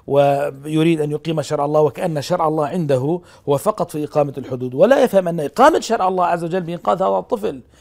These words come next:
وبستر أسرته. إذا كنت تريد أن تكون كعمر في العدل تقيم الشرع، فكن كعمر الذي حمل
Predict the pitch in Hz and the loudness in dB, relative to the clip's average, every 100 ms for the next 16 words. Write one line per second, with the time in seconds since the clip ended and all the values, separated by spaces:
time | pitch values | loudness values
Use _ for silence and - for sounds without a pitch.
0 | _ 147 143 196 196 196 180 190 233 233 | _ -8 -6 -6 -6 -6 -6 -4 -4 -2
1 | 160 127 _ _ _ - 135 143 190 - | -4 -8 _ _ _ -10 -8 -4 -4 -6
2 | 147 - _ 160 190 202 185 185 175 190 | -12 -16 _ -4 -2 -2 -4 -4 -4 -2
3 | 165 - 156 180 185 143 143 143 170 156 | -2 2 2 4 2 0 -2 -4 -4 -4
4 | 131 143 143 190 175 - 156 180 - _ | -8 -14 -8 -6 -6 -6 -4 -4 -6 _
5 | 220 226 233 202 196 190 262 208 202 180 | -4 2 2 4 2 4 4 4 2 0
6 | 180 180 - 220 196 170 | 0 -2 -4 -2 0 2